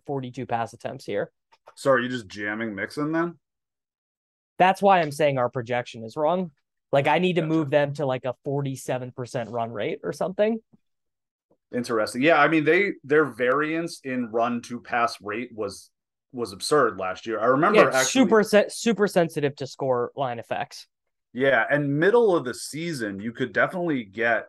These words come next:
Speaker 2: there was a good, I don't know, weeks nine to twelve or something like that, where you could get, when they started throwing more, and there was the big, remember how much people were talking about, like, why is Cincy only running the ball early on in the season? And they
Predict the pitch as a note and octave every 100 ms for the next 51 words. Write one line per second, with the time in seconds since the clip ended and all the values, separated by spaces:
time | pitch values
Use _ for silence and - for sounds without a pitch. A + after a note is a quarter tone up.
0 | A2+ B2 D#3 D#3+ D3+ A2+ B2+ B2+ A#2+ G2+
1 | A2+ A#2 G2+ G2 F#2+ A2+ A2+ A2 G#2+ F#2+
2 | - F#2 F#2 F2 E2+ F#2+ F2+ F#2 F2+ F#2
3 | F2+ - - _ A#2 A#2 D#3 G#3+ C#3+ G2+
4 | B2 A#2 A#2 B2+ B2 A#2 - - C3+ A#2
5 | B2+ B2+ G2+ A#2 A#2+ B2+ C3 C#3+ D3 D3+
6 | - _ C3+ B2+ - C#3+ C#3+ B2 A#2+ A2
7 | E3 F#3+ C3+ E3 B3+ G3 E3+ C#3 C3+ -
8 | C3+ B2 A#2 A2 A2+ A2+ A2 F#2+ - A#2+
9 | D#3+ D#3 - D#3 C#3+ C3+ B2 C3 C3 B2
10 | C3 B2+ B2+ C3 B2 A#2+ B2 B2 B2 A#2+
11 | A#2 C3 C3 C#3 B2+ B2 B2